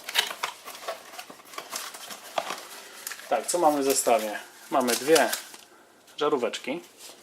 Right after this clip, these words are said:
Mamy instrukcję montażu i użytkowania. Tu będą zapewne dwa klosze. Rozpakujemy jeden, bo po co dwa, jak są identyczne.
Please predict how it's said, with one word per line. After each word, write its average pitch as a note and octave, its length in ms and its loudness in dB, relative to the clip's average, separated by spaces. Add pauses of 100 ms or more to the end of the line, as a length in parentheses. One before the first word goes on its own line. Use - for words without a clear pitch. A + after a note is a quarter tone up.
(1200)
Mamy E3+ 180 4
instrukcję C3 580 2
montażu B2 580 4
i A2+ 240 -4 (120)
użytkowania. B2+ 680 0 (3000)
Tu - 60 -2
będą C3+ 280 6
zapewne B2+ 440 6
dwa C#3 180 8
klosze. C#3+ 400 6
Rozpakujemy C#3 640 4
jeden, B2+ 320 6
bo G#2+ 80 -4
po G#2+ 140 -4
co G#2+ 200 -2 (400)
dwa, A2+ 480 0
jak A#2 160 0
są A#2+ 120 2
identyczne. A#2+ 800 0